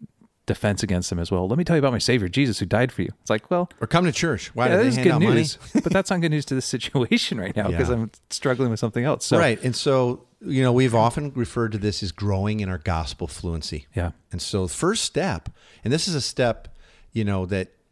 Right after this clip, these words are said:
Speaker 2: that you can get go-, going on now, but it never really ends. But we put it first because growing in our gospel fluency, this, this ability to sort of understand the gospel and speak it into all of life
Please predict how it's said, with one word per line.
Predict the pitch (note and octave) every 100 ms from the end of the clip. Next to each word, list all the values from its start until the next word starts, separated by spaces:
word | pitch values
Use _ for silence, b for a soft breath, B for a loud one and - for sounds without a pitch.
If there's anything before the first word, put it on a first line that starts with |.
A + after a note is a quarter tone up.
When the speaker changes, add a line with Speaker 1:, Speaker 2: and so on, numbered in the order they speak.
| -
Speaker 2:
that | G2+ - -
you | A2 G#2+
can | B2 A2+
get | F#2+
go-, | A2+ A#2+ G#2+
going | G2 A#2 A2+
on | G2+
now, | F#2 G#2 C#3+
but | A#2+
it | G#2
never | C3 G#2+
really | E2 F2+ A2 B2+ B2+
ends. | C#3+ D#3+
But | -
we | F2+
put | G2+ -
it | G2
first | - B2 D#3
because | A#2+ - G2+ F#2 - B B B -
growing | A2+ B2 D3+
in | C3+
our | G#2
gospel | F2+ G#2 A2+ - G#2+
fluency, | - G#2 D#2+ F2
this, | D#2+ D2+ -
this | - G2 E2+
ability | F2 G2 G2+
to | F2+
sort | - F#2
of | D2+
understand | E2+ F#2 - - F#2+ G2 F2+
the |
gospel | E2 E2 E2 - D2+
and | D2
speak | - - G#2 G#2
it |
into | F2 D#2+
all | D#2 D2+
of |
life | D2+ E2 D2+